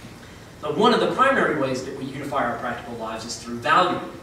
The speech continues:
Unlike mere desires or drives, values express an attachment to their object that aims to stabilize the agent's practical commitments in the face of disorder or variation in our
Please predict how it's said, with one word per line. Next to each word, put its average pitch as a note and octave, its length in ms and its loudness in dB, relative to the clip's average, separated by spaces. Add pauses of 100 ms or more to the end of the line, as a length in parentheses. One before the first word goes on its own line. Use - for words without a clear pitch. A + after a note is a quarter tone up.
(720)
Unlike C3+ 480 0
mere B2+ 300 -4
desires D#3+ 580 0
or D#3 160 -6
drives, E3+ 580 2 (400)
values C#3+ 560 0
express - 520 -4
an A#2 80 -8
attachment - 600 -4
to - 60 -10
their B2+ 160 -6
object B2 440 -4
that - 140 -8
aims C3+ 320 -6
to - 60 -8
stabilize C3+ 800 2
the C3+ 160 -8
agent's B2 260 -8
practical - 500 -8
commitments A#2+ 580 -12 (300)
in C3+ 100 -8
the B2+ 60 -6
face C3+ 360 -2
of B2+ 220 -4
disorder C#3 720 2
or C3 100 -2
variation C3 760 0
in B2+ 120 -8
our A2+ 260 -6